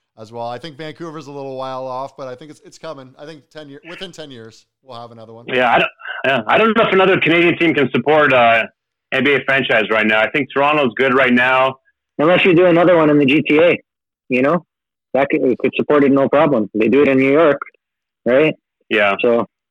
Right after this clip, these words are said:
Speaker 3: I mean,
Speaker 1: Yeah.
Speaker 3: but we, we can, we can easily support, uh, another hockey team and easily
Speaker 2: Yeah.
Speaker 3: support another basketball team.
Speaker 1: Yeah.
Speaker 2: Hockey, hockey for sure. Basketball, I don't know.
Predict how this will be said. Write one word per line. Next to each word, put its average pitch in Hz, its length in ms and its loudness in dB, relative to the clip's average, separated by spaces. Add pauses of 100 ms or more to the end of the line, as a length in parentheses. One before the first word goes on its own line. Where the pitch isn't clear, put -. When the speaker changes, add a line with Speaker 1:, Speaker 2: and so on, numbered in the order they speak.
(120)
Speaker 3:
I 123 60 -2
mean, 131 300 0 (340)
Speaker 1:
Yeah. 143 260 0
Speaker 3:
but - 40 -6
we, 147 180 2 (320)
we 143 120 2
can, 170 420 0
we 143 100 4
can 147 160 2
easily 151 480 4
support, 123 440 0
uh, 120 280 2
another 120 400 2
hockey 131 360 0
team 139 200 0
and 123 140 -10 (100)
easily 131 220 2
Speaker 2:
Yeah. - 80 -2
Speaker 3:
support 131 240 0
another 127 240 2
basketball 113 540 0
team. 98 160 -6 (680)
Speaker 1:
Yeah. - 140 -12
Speaker 2:
Hockey, 160 340 2
hockey 190 400 0
for 151 80 -2
sure. 127 280 0
Basketball, 156 920 0 (720)
I - 80 -2
don't 160 100 0
know. 135 220 -2